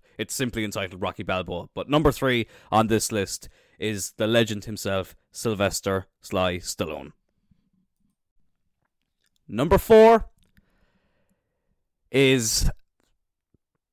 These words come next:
lads, this was close. This was very close between two actors. <sighs> I, I was just gonna get straight into it, but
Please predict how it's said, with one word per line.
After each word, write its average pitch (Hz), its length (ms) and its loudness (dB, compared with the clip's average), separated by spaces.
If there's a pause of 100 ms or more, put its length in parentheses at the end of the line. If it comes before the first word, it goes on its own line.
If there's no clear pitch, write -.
(480)
lads, 139 260 4
this 143 180 0
was - 120 0
close. - 420 -8 (240)
This 123 220 -2
was 110 140 -4 (100)
very 120 240 6
close 107 300 -2
between 101 340 -6
two 104 180 -6
actors. - 600 -8 (220)
<sighs> - 240 -14
I, 117 280 -2 (380)
I 127 80 2
was 143 140 4
just - 180 -6
gonna 190 140 0
get 170 140 -4
straight 156 300 0
into 131 260 -4
it, 117 180 -4
but 120 280 -2